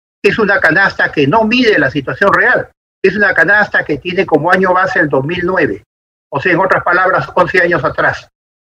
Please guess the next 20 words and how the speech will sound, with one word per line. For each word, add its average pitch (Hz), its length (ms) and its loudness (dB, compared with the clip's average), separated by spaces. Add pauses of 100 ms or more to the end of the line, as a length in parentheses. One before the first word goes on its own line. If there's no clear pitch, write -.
(200)
Una - 220 0
canasta 190 400 0
que 170 100 -2
toma 185 240 -2
una 185 180 0
serie 202 280 2
de 190 80 2
bienes 190 280 -2
que 147 140 -2
ya 165 140 0
hoy 165 80 2
día 170 200 0
no 160 140 0
existen, - 420 -4
como 131 240 -4
telefonía 143 600 0
fija, 170 480 -2 (360)
discos, - 360 -2
C 165 80 0
Ds, 175 460 0